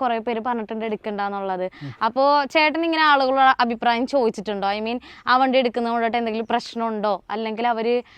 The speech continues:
Speaker 1: ഇങ്ങനെ പറഞ്ഞപ്പോഴത്തേക്കും ഉള്ള ചേട്ടന്റെ മനസ്സിലുണ്ടായിരുന്ന കാര്യം എന്താണ്? അല്ലെങ്കിൽ ആ വണ്ടി എടുക്കാൻ പോയപ്പോൾ ഉള്ള ആ ഒരു എക്സ്പീരിയൻസ് ഒന്ന് പറയോ?
Speaker 2: വണ്ടി എടുക്കാൻ പോയപ്പം സത്യം പറഞ്ഞാൽ ഞാൻ ഒറ്റയ്ക്കാ പോയത്.
Speaker 1: ഓ, അത് കൊള്ളാട്ടെ, ഞാൻ
Speaker 2: വണ്ടീനെ
Speaker 1: ആദ്യമായിട്ടാണ്
Speaker 2: കുറിച്ച്
Speaker 1: കേൾക്കുന്നത്.
Speaker 2: എനിക്ക് കൂടുതലൊന്നും അറിയത്തില്ല എന്നുള്ളതാണ് പ്രധാനമായ സത്യം.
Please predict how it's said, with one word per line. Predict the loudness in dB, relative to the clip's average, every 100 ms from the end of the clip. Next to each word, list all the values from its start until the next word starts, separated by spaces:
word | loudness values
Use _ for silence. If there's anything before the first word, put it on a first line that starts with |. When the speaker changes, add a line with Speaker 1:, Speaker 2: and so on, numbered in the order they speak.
| -14 -6
Speaker 1:
ഇങ്ങനെ | -4 0
പറഞ്ഞപ്പോഴത്തേക്കും | 0 0 -2 -2 -2 -2 -4 -2
ഉള്ള | 0 2
ചേട്ടന്റെ | 2 0 0 -2 2 4 4 2 0
മനസ്സിലുണ്ടായിരുന്ന | 0 0 -2 -2 0 -2 -2
കാര്യം | 0 0 -2
എന്താണ്? | -2 0
അല്ലെങ്കിൽ | 0 4
ആ |
വണ്ടി | 4 4 4 2
എടുക്കാൻ | 0 2 2 2
പോയപ്പോൾ | 0 0
ഉള്ള | 2
ആ | 4
ഒരു | 4 2
എക്സ്പീരിയൻസ് | -2 -4 -2 -2 -4
ഒന്ന് | -6 -4
പറയോ? | -4 -4 -8 -12 _ _ _ -14
Speaker 2:
വണ്ടി | -8 -6 -4
എടുക്കാൻ | -4 -6 -6
പോയപ്പം | -4 -6 -4 -6 -8 _ _ _ _ -10
സത്യം | -8 -6
പറഞ്ഞാൽ | -6 -6
ഞാൻ | -8
ഒറ്റയ്ക്കാ | -10 -10 -8
പോയത്. | -10 -14 -18 _ _ _ _ _ _ _ -12
Speaker 1:
ഓ, | -12 -14 -16 -16 -8
അത് | -6 -2
കൊള്ളാട്ടെ, | 0 2 2 2
ഞാൻ | 0
Speaker 2:
വണ്ടീനെ | 2 4
Speaker 1:
ആദ്യമായിട്ടാണ് | 4 4 6
Speaker 2:
കുറിച്ച് | 6 6 6
Speaker 1:
കേൾക്കുന്നത്. | 4 2
Speaker 2:
എനിക്ക് | 0 2
കൂടുതലൊന്നും | 0 2 0 2
അറിയത്തില്ല | 2 4 2 0 -4
എന്നുള്ളതാണ് | -4 -4 -2 -2
പ്രധാനമായ | -4 -4 -2 -2 -2
സത്യം. | -2 -4 -8